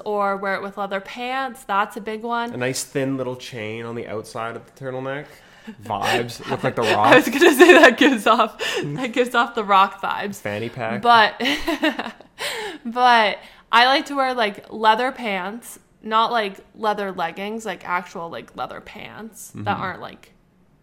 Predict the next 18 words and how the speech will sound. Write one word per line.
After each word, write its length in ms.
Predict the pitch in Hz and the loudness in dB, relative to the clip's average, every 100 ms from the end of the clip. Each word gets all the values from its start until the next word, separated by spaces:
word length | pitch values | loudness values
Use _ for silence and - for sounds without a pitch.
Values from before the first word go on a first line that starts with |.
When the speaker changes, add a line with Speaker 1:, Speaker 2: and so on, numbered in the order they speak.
| _ - - - - _ _ | _ -18 -16 -16 -20 _ _
Speaker 2:
Yeah. 300 | 113 107 104 107 - - - - - - _ | -8 -6 -8 -12 -12 -14 -20 -20 -20 -20 _
Speaker 1:
suction 580 | - 240 233 - 226 208 | 0 0 0 -10 -10 -10
to 160 | 202 202 | -12 -10
your 120 | 180 | -10
leg. 420 | 175 - - 220 | -8 -8 -8 -10
Speaker 2:
Mm-hmm. 260 | 226 113 135 147 98 _ - | -10 -8 -10 -12 -16 _ 0
Speaker 1:
But 360 | 233 226 202 | 4 4 2
I 100 | - | 0
like 160 | 226 226 | 0 -2
to 60 | 226 | -4
wear 120 | 220 | -2
those 440 | 233 233 233 233 | 2 2 2 -2
with, 120 | 233 | -8
like, 160 | 226 208 | -10 -8
a 60 | - | -8
black 600 | 190 196 196 202 233 - - _ - _ | -6 -2 2 2 0 -8 -20 _ -20 _
thin 280 | - 220 226 | -6 -4 -4
turtleneck 800 | 226 - 208 202 196 180 180 | -6 -6 -4 -4 -6 -8 -10